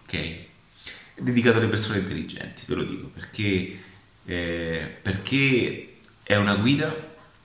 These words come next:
è un modo, è, è una chiave per liberarti dalle catene. Guarda, provalo, ok? Non, non, non sono né affiliato né niente, quindi...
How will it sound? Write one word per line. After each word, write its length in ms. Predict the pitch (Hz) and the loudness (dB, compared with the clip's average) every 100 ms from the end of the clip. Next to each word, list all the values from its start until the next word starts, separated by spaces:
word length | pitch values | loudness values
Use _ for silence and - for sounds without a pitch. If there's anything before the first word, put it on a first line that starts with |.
| _ - | _ -6
è 100 | 98 | 0
un 260 | 95 90 95 | 2 4 4
modo, 520 | 110 123 71 69 - | 4 0 -2 -6 -6
è, 100 | 107 | -2
è 240 | 107 - | 0 2
una 280 | 110 98 101 | 2 2 0
chiave 640 | - 123 120 123 127 - - | 0 0 0 -2 -6 -8 -8
per 120 | 101 | -4
liberarti 640 | 87 90 90 87 90 90 92 | -2 -2 0 2 0 -2 -4
dalle 200 | 80 78 | -4 -4
catene. 360 | - - - - - - - - - - _ _ | -8 -12 -14 -18 -20 -20 -20 -20 -20 -20 _ _
Guarda, 540 | - 98 87 - - - - _ _ _ | -2 0 0 -4 -14 -20 -20 _ _ _
provalo, 560 | - 127 143 123 - - | -2 2 2 0 -2 -6
ok? 380 | - - 76 - - - | -6 -4 -4 -6 -10 -8
Non, 200 | 95 95 | 0 4
non, 160 | 98 98 | 4 4
non 80 | 98 | 4
sono 580 | - 104 95 90 - - | 2 2 2 2 -2 -2
né 100 | 92 | 0
affiliato 460 | 90 95 104 95 | 0 2 4 4
né 120 | 82 69 | 2 -2
niente, 380 | - - - | -6 -8 -6
quindi... 440 | 80 90 - 71 | -2 -2 -4 -6